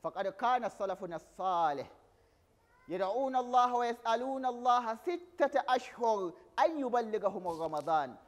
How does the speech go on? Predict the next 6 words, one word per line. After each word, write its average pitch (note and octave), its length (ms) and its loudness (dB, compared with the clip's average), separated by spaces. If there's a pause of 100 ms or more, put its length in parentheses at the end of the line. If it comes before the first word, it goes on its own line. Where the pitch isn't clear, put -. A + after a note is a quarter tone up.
(160)
ثم A#3+ 240 -4
إذا G3 340 2
بلغهم C4 600 0
رمضان B3 720 4 (240)
وشاهدوا A#3+ 1300 6
رمضان C#4 720 4